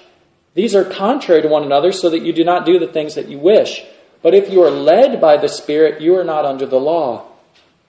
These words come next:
That condemnation of the law is not against you. The fruit of the Spirit, there is no law opposing any of the fruit of the Spirit. Now the works of the flesh are evident.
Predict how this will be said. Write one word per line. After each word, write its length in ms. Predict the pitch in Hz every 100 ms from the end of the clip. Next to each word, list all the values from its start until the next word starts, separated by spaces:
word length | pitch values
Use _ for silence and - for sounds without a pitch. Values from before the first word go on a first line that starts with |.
| _
That 160 | 135 -
condemnation 640 | - 180 180 165 190 170
of 60 | 135
the 60 |
law 200 | 135 175
is 100 | 180
not 140 | 147 139
against 360 | 139 202 -
you. 160 | 117 107 _ _ -
The 60 |
fruit 220 | - 196
of 60 | 220
the 60 | 139
Spirit, 360 | - 202 170
there 100 | 143
is 120 | 123
no 200 | 131 160
law 520 | 190 165 190 117 92 - _ _ _ _ _ _ _ _ _ -
opposing 600 | 127 - 190 196 147 131
any 160 | 156 175
of 100 | 165
the 60 |
fruit 400 | 143 170 170 -
of 120 | 139
the 60 | 135
Spirit. 580 | - - 170 117 - - _ _ _ _ -
Now 200 | 170 220
the 100 | 185
works 280 | 180 233 214
of 100 | 180
the 80 | 151
flesh 500 | 190 226 156 - -
are 260 | 151 151
evident. 460 | 175 185 135 -